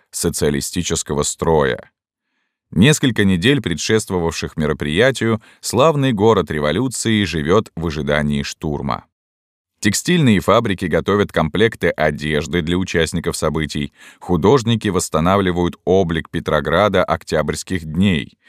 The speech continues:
работники кино и телевидения монтируют в ключевых пунктах восстания аппаратуру. Восстание, возвещённое легендарным залпом «Авроры», должно быть проведено в течение седьмого ноября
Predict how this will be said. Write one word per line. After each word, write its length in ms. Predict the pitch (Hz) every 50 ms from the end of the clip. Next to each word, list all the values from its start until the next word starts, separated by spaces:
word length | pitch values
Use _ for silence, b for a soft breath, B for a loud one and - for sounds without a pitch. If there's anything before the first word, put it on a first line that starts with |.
| B B B B
работники 600 | B 82 92 90 101 151 151 - 147 127 113 117 110
кино 340 | - - 113 110 123 131 127
и 80 | 110
телевидения 840 | 90 - 101 90 85 76 92 120 131 113 104 90 80 67 60 52 50 B B B B B _ _ _ -
монтируют 640 | 82 87 90 92 - - 92 120 131 123 120 117 -
в 60 | -
ключевых 520 | - 98 95 90 - 98 87 110 107 - -
пунктах 520 | - 113 117 113 98 - - 87 - -
восстания 760 | 73 73 71 - - - 90 110 110 107 104 101 98 95 - B B B
аппаратуру. 800 | B 85 85 - 85 78 78 78 - 87 82 73 65 58 - _ _ _ _ _ _ _ _ _ _ _ -
Восстание, 960 | - 65 82 80 - - - - 92 110 120 117 104 85 73 64 62 60 _ _ _ _ _ -
возвещённое 1000 | - 80 90 71 78 92 98 - - - 127 135 135 127 123 123 117 113 107
легендарным 800 | 104 101 104 98 101 101 101 90 101 117 127 113 101 98 104 101
залпом 560 | 80 69 92 104 107 101 - - 87 85 85 -
«Авроры», 720 | - 76 73 67 - 76 98 131 131 101 82 65 - - B B B B B B
должно 440 | 78 98 95 92 80 - 120 143
быть 240 | 143 120 127 113 -
проведено 500 | - 107 104 95 95 85 95 95 110 123
в 60 | 113
течение 680 | - - 104 - - 110 107 104 98 98 95 92 87 B B B
седьмого 580 | B - - 107 87 80 87 98 107 95 82 80
ноября 600 | 76 73 73 71 65 69 78 95 107 120 120 b